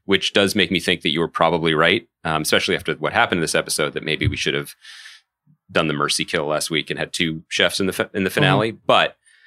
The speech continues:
Speaker 1: he's the only one that served a progressive meal that told a coherent story and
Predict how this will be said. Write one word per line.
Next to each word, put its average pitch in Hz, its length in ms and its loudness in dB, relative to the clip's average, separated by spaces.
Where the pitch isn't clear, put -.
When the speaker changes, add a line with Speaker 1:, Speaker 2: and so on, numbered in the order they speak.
Speaker 1:
he's 170 180 0
the 202 60 2
only 185 140 4
one 165 120 4
that 139 120 2
served 208 460 2
a 104 80 0
progressive 95 580 2
meal 85 480 2
that 95 220 -2
told 92 460 0
a - 60 0
coherent 92 480 0
story 78 640 0
and 78 420 0